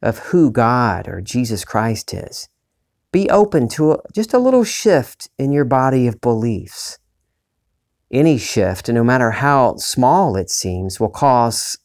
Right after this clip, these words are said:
a change in your world. I know growing up seeing the Bible and God so differently, it can be hard to accept.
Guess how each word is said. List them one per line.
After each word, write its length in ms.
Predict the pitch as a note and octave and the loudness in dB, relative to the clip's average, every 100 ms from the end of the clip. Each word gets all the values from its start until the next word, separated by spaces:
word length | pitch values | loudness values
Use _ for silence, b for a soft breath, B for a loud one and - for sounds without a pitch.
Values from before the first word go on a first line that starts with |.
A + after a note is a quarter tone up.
| _ | _
a 80 | - | -6
change 400 | - - G#3 C3+ | -4 0 2 2
in 100 | G2+ | -2
your 160 | F#2 F2+ | -4 -6
world. 480 | G2 F#2 F2+ - - _ _ _ _ _ _ _ _ _ _ _ _ _ _ _ _ _ _ - | -6 -8 -12 -18 -20 _ _ _ _ _ _ _ _ _ _ _ _ _ _ _ _ _ _ 0
I 140 | C3+ | 2
know 200 | C#3 B2 | 4 2
growing 380 | A#2+ C3 C#3 C3 | 4 4 4 4
up 220 | C3+ - | 2 0
seeing 640 | - C#3+ C#3+ C#3 C3 B2 | -2 2 4 4 2 0
the 180 | G#2+ A2+ | -4 -4
Bible 520 | G2+ A#2 C3 C3+ A#2+ | 2 4 4 4 2
and 140 | A2 G#2+ | 0 2
God 320 | B2 B2+ A#2+ | 2 4 2
so 200 | - A#2 | 0 0
differently, 680 | A2+ D3 - G#2 F#2 A2 - | 2 0 0 -4 -2 -2 -2
it 140 | A#2+ | -4
can 140 | - E3 | -2 0
be 180 | D#3+ C#3 | 2 0
hard 420 | - D3 E3+ E3+ | -2 -2 0 2
to 120 | E3 | 2
accept. 600 | C3+ - F3 F3+ - | 0 -2 -2 -2 -4